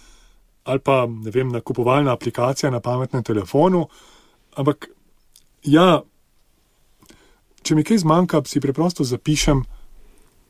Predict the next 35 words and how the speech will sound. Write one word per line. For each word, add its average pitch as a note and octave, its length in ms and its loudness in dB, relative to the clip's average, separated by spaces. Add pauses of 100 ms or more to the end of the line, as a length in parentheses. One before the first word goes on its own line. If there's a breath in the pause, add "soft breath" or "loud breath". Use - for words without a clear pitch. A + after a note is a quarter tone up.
(120)
in C#3 100 2
se - 160 -2
mi C3+ 120 2
ta D#3 180 0
seznam B2+ 380 -2
polni E3+ 360 2
in C3+ 120 -6
ko E3+ 140 -4
grem F3 200 2
v D3+ 60 -4
trgovino, A#2 640 -2 (100)
ne D#3 120 0
vem, D3 180 2
nekateri A2+ 380 -8
grejo G#2+ 160 -6
enkrat B2+ 260 -6
na C#3 80 -2
teden, A#2+ 220 0
nekateri F#3 320 -4
grejo C3+ 180 0
vsak D#3+ 180 -4
dan, D3+ 180 2
nekateri C#3 400 0
pa C3 200 0 (760 soft breath)
dvakrat C#3 640 -2
v C3+ 60 2
mesecu. A#2 400 -2 (440 loud breath)
Ampak - 340 -2
ja, D#3 140 4
takrat F3 340 -4
nakupim C#3+ 380 -2
tisto, D3+ 380 0 (440 soft breath)
kar D#3 280 2
vidim, C3 360 -2
da B2 260 -2